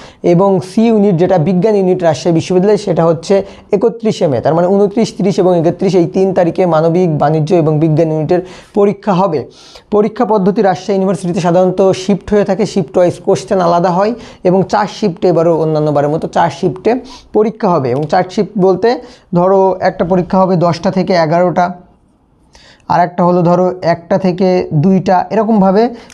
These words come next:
চার শিফটে পরীক্ষা হয়ে থাকে। এই পরীক্ষার, আহ, তুমি কোন শিফটে পড়েছো এটা যখন তোমার অ্যাডমিট কার্ড দেবে তখন হচ্ছে তুমি সেখানে দেখতে পারবা যে তোমার অ্যাডমিট কার্ডে লেখা থাকবে যে তুমি কোন শিফটে পরীক্ষা দিচ্ছ, ঠিক আছে? আর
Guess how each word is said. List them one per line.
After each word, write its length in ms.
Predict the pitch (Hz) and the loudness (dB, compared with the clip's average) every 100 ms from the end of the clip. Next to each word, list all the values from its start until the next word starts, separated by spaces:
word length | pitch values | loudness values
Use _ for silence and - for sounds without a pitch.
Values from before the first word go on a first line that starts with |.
| _ | _
চার 180 | 214 202 | -2 -2
শিফটে 360 | - 214 214 | -4 -6 -2
পরীক্ষা 380 | 202 190 175 185 | 0 0 0 0
হয়ে 180 | 165 160 | 2 2
থাকে। 280 | 156 143 113 - _ _ _ _ _ _ | 0 -4 -6 -10 _ _ _ _ _ _
এই 160 | 185 190 | 0 0
পরীক্ষার, 600 | 185 190 190 190 208 - | 2 0 0 0 0 0
আহ, 240 | - 175 | 0 0
তুমি 220 | 165 180 | 0 -2
কোন 240 | 185 202 208 | 0 0 0
শিফটে 280 | - 175 208 | -2 -2 0
পড়েছো 320 | 180 185 196 | 2 2 2
এটা 140 | 202 | 0
যখন 240 | 180 175 185 | 0 0 0
তোমার 180 | 190 | 0
অ্যাডমিট 360 | 175 156 170 180 | 2 2 0 0
কার্ড 200 | 208 170 | -2 0
দেবে 280 | 170 185 320 - - - | 2 0 -2 -8 -20 -6
তখন 260 | 175 196 | -2 0
হচ্ছে 180 | 196 202 | 0 0
তুমি 180 | 185 185 | 0 2
সেখানে 220 | 170 180 | 2 2
দেখতে 280 | 156 151 143 | 2 0 0
পারবা 240 | 135 123 | 0 0
যে 100 | 123 | 0
তোমার 200 | 135 135 | -2 0
অ্যাডমিট 280 | 131 135 160 | 0 0 -2
কার্ডে 140 | 170 | 0
লেখা 240 | 165 139 147 | 0 0 -2
থাকবে 220 | 135 120 | -2 -2
যে 80 | 120 | -2
তুমি 200 | 131 143 | -2 -2
কোন 220 | 156 170 | 0 0
শিফটে 280 | - 165 185 | 0 -2 -2
পরীক্ষা 340 | 156 139 - | 0 -2 0
দিচ্ছ, 300 | 123 123 - | -2 -2 -6
ঠিক 200 | 117 180 | -8 -4
আছে? 240 | 226 202 113 - - - | -2 -2 -4 -8 -20 -8
আর 500 | 131 135 139 143 143 | -2 0 2 0 -2